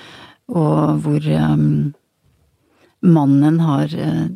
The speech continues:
trukket seg tilbake fra kvinnen, og hvor hun lider, eh, under hans tilbaketrekning, at han ikke begjærer henne lenger.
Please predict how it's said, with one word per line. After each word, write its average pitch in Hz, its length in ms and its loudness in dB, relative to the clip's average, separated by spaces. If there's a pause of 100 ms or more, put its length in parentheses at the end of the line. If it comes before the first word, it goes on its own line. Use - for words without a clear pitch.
(240)
trukket - 340 -6
seg - 180 -8
tilbake 156 600 -6 (640)
fra 151 920 -2
kvinnen, 151 480 2 (1080)
og 156 300 2
hvor 151 200 0
hun 147 220 2
lider, 143 640 0
eh, 156 520 -2 (560)
under 143 460 4
hans - 520 -4 (760)
tilbaketrekning, 180 800 -4 (240)
at 175 160 -8
han 151 240 2
ikke 151 360 -4
begjærer 147 360 -2
henne 170 260 -2
lenger. 180 260 -2